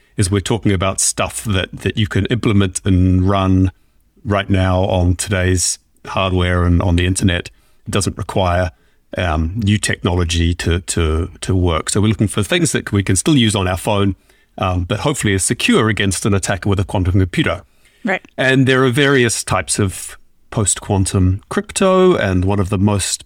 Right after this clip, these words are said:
Speaker 1: popular is lattices. And that's great. I think lattices are awesome. But I also really love elliptic curves. And
Speaker 2: Yeah.
Speaker 1: the, the great thing about isogeny crypto is it's very closely related to elliptic curve crypto.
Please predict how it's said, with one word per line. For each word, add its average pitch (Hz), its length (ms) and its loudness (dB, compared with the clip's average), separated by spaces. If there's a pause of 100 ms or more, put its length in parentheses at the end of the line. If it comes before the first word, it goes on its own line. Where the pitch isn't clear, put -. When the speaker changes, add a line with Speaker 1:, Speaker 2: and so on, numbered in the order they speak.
Speaker 1:
popular 101 380 -2
is 85 140 0
lattices. 120 760 0 (600)
And 90 400 2
that's 95 260 -4
great. 151 300 -2
I 92 200 -2
think - 220 -4
lattices 95 380 0
are 113 40 0
awesome. 107 420 0 (240)
But 151 120 0
I 156 100 2
also 190 280 2
really 156 280 4
love 139 180 2
elliptic 127 340 0
curves. 110 500 0 (260)
And 117 300 2
Speaker 2:
Yeah. 117 80 2 (200)
Speaker 1:
the, 117 60 2
the 110 140 -2
great 135 240 0
thing 120 200 -2
about 107 280 0
isogeny 120 560 0
crypto 104 600 0
is 98 240 0
it's - 520 -2 (320)
very 107 400 0
closely 101 640 0
related 90 560 -2
to 87 280 -2 (440)
elliptic 95 360 0
curve 87 280 -2
crypto. - 520 -6